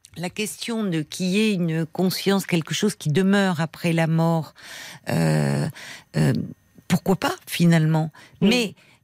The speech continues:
Speaker 1: à un moment, il y a aussi cette vie à vivre. Et que
Speaker 2: Voilà.
Speaker 1: à être, à vouloir être trop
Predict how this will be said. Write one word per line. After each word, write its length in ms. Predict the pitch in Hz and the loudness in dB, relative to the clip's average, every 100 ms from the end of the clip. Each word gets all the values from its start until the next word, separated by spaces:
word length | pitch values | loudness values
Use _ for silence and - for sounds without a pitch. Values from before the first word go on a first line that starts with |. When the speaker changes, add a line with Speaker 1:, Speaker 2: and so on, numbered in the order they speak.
| _ 151 | _ -2
Speaker 1:
à 100 | 196 | 0
un 100 | 214 | 2
moment, 440 | 226 233 262 302 | 2 2 0 -2
il 80 | 240 | 0
y 80 | 214 | 0
a 60 | |
aussi 240 | 202 - 254 | -2 -4 -4
cette 260 | - 196 | -2 -2
vie 240 | 165 220 208 | 0 0 0
à 40 | |
vivre. 520 | 196 262 180 165 - _ _ _ - - - | 0 0 0 0 -6 _ _ _ -20 -8 -2
Et 80 | 214 | -2
que 260 | - 247 | 0 0
Speaker 2:
Voilà. 200 | 214 180 | 2 0
Speaker 1:
à 80 | 202 | -2
être, 300 | 220 214 - - | -4 -8 -8 -2
à 120 | 196 | -2
vouloir 340 | 185 220 220 | 0 0 0
être 160 | 202 - _ | -4 -6 _
trop 300 | - 285 | -6 -6